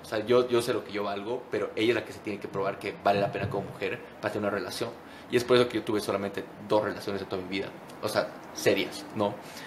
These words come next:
Entonces es, es justamente que subconscientemente lo sentía, pero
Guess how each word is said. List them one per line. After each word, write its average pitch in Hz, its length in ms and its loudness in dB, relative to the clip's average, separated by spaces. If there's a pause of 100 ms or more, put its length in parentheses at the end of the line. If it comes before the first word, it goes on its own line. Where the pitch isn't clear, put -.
(260)
Entonces 110 500 2
es, 113 340 4
es 117 100 0
justamente 110 460 2
que - 200 -6
subconscientemente 117 920 2
lo 98 160 -6
sentía, 117 680 -2
pero 98 320 -2